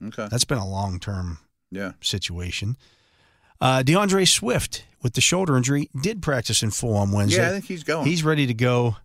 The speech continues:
Speaker 2: Um, you can put him right back in your lineup.
Speaker 1: That's been painful for me for the last month or five weeks or whatever.
Speaker 2: Speaking of painful, <clears throat> Kenny Golladay did not practice.
Speaker 1: Of
Speaker 2: Kadarius Toney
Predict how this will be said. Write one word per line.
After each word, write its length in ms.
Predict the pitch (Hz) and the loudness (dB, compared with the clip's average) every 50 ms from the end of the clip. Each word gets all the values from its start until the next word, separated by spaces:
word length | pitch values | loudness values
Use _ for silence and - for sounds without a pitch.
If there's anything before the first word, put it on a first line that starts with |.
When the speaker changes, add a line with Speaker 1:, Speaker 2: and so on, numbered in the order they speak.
| _ _ _ _ - | _ _ _ _ -4
Speaker 2:
Um, 400 | 107 104 101 98 95 95 98 101 | -2 0 0 0 0 0 -2 -2
you 80 | 98 | -4
can 80 | 92 - - _ | -6 -10 -10 _
put 160 | - - 120 | -2 0 0
him 160 | 110 117 110 | 2 2 2
right 140 | 107 104 101 - | 0 0 0 0
back 200 | 113 104 95 101 | 0 -2 0 -2
in 60 | 98 | -2
your 140 | 95 95 98 | -2 -2 0
lineup. 300 | 101 104 104 104 101 98 | 0 0 0 0 0 -2
Speaker 1:
That's 140 | - - | -4 -6
been 160 | - 110 98 - | -8 -10 -10 -10
painful 380 | - 104 95 90 - - 87 | -10 -10 -10 -10 -12 -14 -16
for 120 | 85 - 85 | -14 -14 -14
me 160 | 85 85 82 | -14 -14 -14
for 140 | - 87 82 | -14 -14 -12
the 120 | 78 69 _ _ _ _ _ - | -14 -14 _ _ _ _ _ -16
last 260 | 92 87 - - - | -14 -14 -14 -14 -12
month 300 | 87 87 87 85 - - | -12 -10 -10 -12 -12 -16
or 60 | 78 | -16
five 240 | - 82 80 82 73 | -14 -14 -14 -14 -14
weeks 240 | 78 82 80 - - | -16 -18 -18 -18 -18
or 60 | 80 | -16
whatever. 220 | 85 82 82 82 82 | -16 -16 -10 -8 -6
Speaker 2:
Speaking 380 | - - 415 370 - 214 120 | -2 -2 -2 -2 -2 -2 -4
of 80 | 101 - | -2 0
painful, 440 | - 95 92 87 85 - 135 170 - - _ _ _ _ _ _ _ _ _ _ _ _ _ _ _ _ _ _ _ _ | 0 0 -2 -2 -4 -4 -6 -6 -6 -10 _ _ _ _ _ _ _ _ _ _ _ _ _ _ _ _ _ _ _ _
<clears throat> 0 | |
Kenny 800 | 185 - - 190 196 165 123 110 98 87 85 - - 160 165 143 | 2 2 4 4 4 4 4 2 0 -2 0 0 2 2 4 4
Golladay 560 | 127 139 135 135 143 147 151 156 170 180 170 - _ 147 | 4 4 4 4 4 2 2 0 0 -2 -4 -8 _ -4
did 200 | 110 110 107 101 | -2 0 2 2
not 200 | 107 104 104 - | 2 2 2 2
practice. 540 | - 117 120 120 - 143 135 127 - - - | 0 0 0 0 0 -2 -2 -2 -2 -4 -6
Speaker 1:
Of 80 | - - | -6 -2
Speaker 2:
Kadarius 400 | 123 120 123 123 127 123 117 - | 0 2 2 2 4 2 2 2
Toney 320 | - 127 131 135 143 139 | 2 2 2 2 0 0